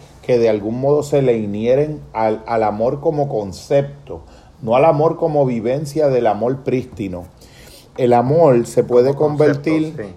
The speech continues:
Speaker 1: en una, en una fuente de una fuerza para poder abrir posibilidades narrativas diferentes para la propia vida, posibilidades narrativas diferentes para el entendimiento.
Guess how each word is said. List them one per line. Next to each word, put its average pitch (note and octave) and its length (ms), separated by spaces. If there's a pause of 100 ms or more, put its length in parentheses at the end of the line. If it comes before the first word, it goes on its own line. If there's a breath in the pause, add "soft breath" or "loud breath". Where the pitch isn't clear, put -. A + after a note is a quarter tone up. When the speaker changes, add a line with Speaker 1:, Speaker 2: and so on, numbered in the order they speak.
Speaker 1:
en A#2 240
una, C#3+ 420
en A#2 260
una C#3 180
fuente C#3+ 540
de C#3 140
una C#3 300
fuerza C3+ 680
para A2 300
poder G#2+ 380
abrir B2 460 (400 soft breath)
posibilidades A2 840
narrativas A2+ 680
diferentes A2 640
para A2+ 280
la G2 140
propia G#2+ 360
vida, B2 420 (420 loud breath)
posibilidades A2 680
narrativas A2 960
diferentes G#2 760
para G#2+ 260
el G2+ 120
entendimiento. F#2 1120